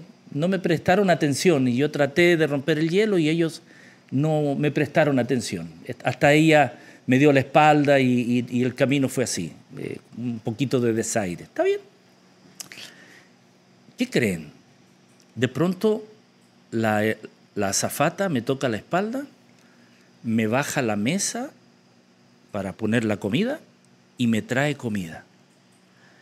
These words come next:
Y yo miro para allá, hacia el frente del avión, miro para atrás y soy el único que está comiendo.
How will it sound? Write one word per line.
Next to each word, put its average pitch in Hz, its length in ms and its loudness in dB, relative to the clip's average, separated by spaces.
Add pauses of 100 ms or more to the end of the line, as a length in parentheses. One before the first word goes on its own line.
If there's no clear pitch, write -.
(760)
Y 123 80 2
yo 143 140 4
miro 226 360 4
para 139 280 4
allá, 214 480 2
hacia 214 220 0
el 156 100 2
frente 220 420 2
del 190 160 4
avión, 240 440 4
miro 196 280 2
para 143 240 -2
atrás 247 600 0 (420)
y 131 80 -4
soy 214 280 4
el 190 120 4
único 214 340 4
que 156 80 -2
está 170 220 -4
comiendo. 175 500 -2